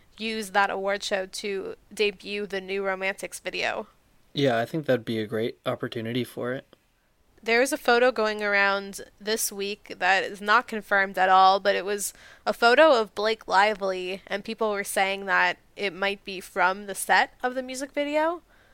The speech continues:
Speaker 1: which I would love to see her in one of Taylor's videos. I hope it's true.
Speaker 2: It, it gets talked about a lot with the Grammys about how the eligibility period is weird, and so,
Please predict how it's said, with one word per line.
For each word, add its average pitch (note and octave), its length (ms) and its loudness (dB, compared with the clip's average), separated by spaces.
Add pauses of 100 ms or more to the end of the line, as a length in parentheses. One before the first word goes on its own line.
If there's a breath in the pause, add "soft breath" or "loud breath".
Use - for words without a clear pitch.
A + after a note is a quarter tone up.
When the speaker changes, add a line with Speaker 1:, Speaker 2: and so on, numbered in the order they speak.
(180 soft breath)
Speaker 1:
which G#3+ 400 -2 (160)
I A3+ 160 10
would G#3+ 200 2
love G#3+ 240 2
to F#3+ 60 -14
see F#3+ 240 -6
her F3+ 240 -2
in F#3 120 -4
one F3+ 140 -4
of F#3 80 -8
Taylor's F3+ 420 -6
videos. F3+ 480 -6
I F3 80 -2
hope F#3+ 240 -8
it's - 200 -10
true. F#3 380 -6 (640)
Speaker 2:
It, G3+ 300 -2
it F3 160 0
gets G3 180 2
talked E3+ 280 0
about D3+ 220 6
a C#3 40 4
lot B2 240 2
with C#3 140 -4
the B2+ 100 -4
Grammys C3+ 540 -2
about B2 240 0
how B2 200 0
the A#2 240 -2
eligibility A#2 720 -2
period D3 500 0
is C3+ 200 -2
weird, B2+ 420 2
and A#2+ 220 -6
so, A2 360 0